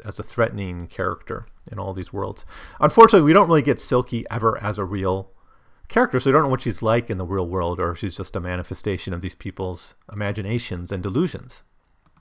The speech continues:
Okay, so this allows us to get into the final chapters of this book. So the group decides that they must confront and kill Joan Reese to end this once and, once and for all. The world she's created is full of horrors, predators.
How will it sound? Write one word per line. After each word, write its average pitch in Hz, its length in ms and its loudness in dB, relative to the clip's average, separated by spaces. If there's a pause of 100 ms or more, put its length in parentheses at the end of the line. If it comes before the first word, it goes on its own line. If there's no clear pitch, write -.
(540)
Okay, 220 260 8
so 160 140 4
this 180 180 2
allows 160 240 10
us 147 80 2
to 143 100 -2
get 147 120 6
into 135 180 0
the 113 60 0
final 127 320 4
chapters 113 580 0
of 101 400 -2
this 95 280 -4
book. - 420 -4 (560)
So 226 160 10
the 214 80 10
group 294 320 6
decides 156 480 8
that 131 160 4
they 151 120 6
must 156 260 4
confront 127 520 0
and 107 140 -2
kill 107 240 0
Joan 95 320 -4
Reese 90 480 -8
to 95 300 -8
end 95 220 -6
this 87 220 -8
once 90 220 -10
and, 85 280 -8 (240)
once 110 220 -4
and - 80 -10
for 87 160 -8
all. 82 320 -8
The 151 80 4
world 214 220 8
she's 190 180 -4
created 131 420 4
is 113 140 -6
full 151 560 2
of 104 120 -2
horrors, - 580 -4 (320)
predators. 123 800 4